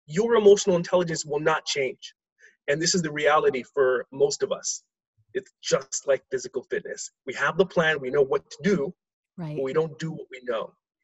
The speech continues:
Speaker 2: I mean, I say this all the time. You could read as many books. You could be someone who's reading ten books a month,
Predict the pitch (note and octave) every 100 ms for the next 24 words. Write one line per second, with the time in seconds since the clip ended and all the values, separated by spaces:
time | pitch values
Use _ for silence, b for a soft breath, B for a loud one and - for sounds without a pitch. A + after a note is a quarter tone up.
0 | b b b b b _ _ - A3 G#3
1 | G3+ G3+ B3 A3+ G#3+ A3+ G3+ G3 - G3+
2 | F#3 F3 A3 F3+ G3 F#3 E3+ F3+ F#3 F#3+
3 | E3+ F#3 - G3+ G3+ F#3 F3+ G3+ F#3+ F#3
4 | F#3 D#3 F3+ F3+ F3 A#2 - E3+ F#3+ F#3
5 | F#3+ - F3+ E3 F#3+ F3+